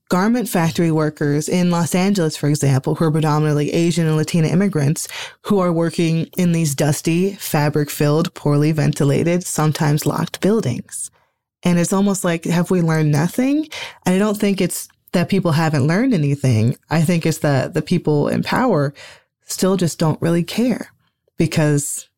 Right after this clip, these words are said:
you know, to some people, workers' lives don't matter that much when there's profit to be had. I mean, that's why Jeff Bezos can go to space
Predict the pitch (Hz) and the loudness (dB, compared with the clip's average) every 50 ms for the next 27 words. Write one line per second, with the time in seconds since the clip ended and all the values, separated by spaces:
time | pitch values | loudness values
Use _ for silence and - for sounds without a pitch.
0 | _ _ _ _ _ _ _ - 151 131 123 - 123 - - 175 151 - - 170 | _ _ _ _ _ _ _ 0 0 0 0 -2 -4 -4 -2 -2 -2 0 0 0
1 | 170 170 175 175 170 - 247 269 285 - 190 170 156 151 156 - - - - - | 2 2 2 0 0 0 0 -2 0 0 0 2 2 0 -2 -4 -8 -20 -20 -20
2 | - _ - 160 160 156 - 160 160 - 147 156 175 175 170 151 - - 156 147 | -10 _ -2 -2 0 0 0 0 0 2 0 0 0 0 -2 -2 -4 -2 0 0
3 | 147 151 147 - _ _ _ _ _ - - 175 196 240 247 208 160 143 120 131 | 2 0 -2 -4 _ _ _ _ _ -4 -2 0 2 2 2 2 2 0 0 0
4 | - - 160 147 - 160 - - - 156 151 147 143 147 - - - 196 196 - | 0 0 0 0 -2 -4 -4 -4 -2 0 2 2 2 0 -2 -4 -2 -2 -2 0
5 | - - - - 143 - - - - - - - - - - - - - - - | -2 -2 0 0 0 0 -2 -2 -2 -4 -4 -6 -6 -8 -10 -12 -14 -18 -20 -20
6 | - _ _ _ - 147 160 151 147 143 143 143 147 147 - _ _ - - - | -20 _ _ _ -2 0 2 2 2 2 2 2 0 -2 -4 _ _ -8 -6 -4
7 | - 160 151 156 151 156 151 135 - - 180 214 202 175 165 156 - 175 160 156 | -2 0 0 2 2 2 0 0 0 0 0 0 0 0 -2 -2 0 0 0 2
8 | 151 147 156 - - - 262 269 226 214 208 - - - | 2 0 -2 -2 -2 -2 0 0 0 0 -2 -4 -8 -12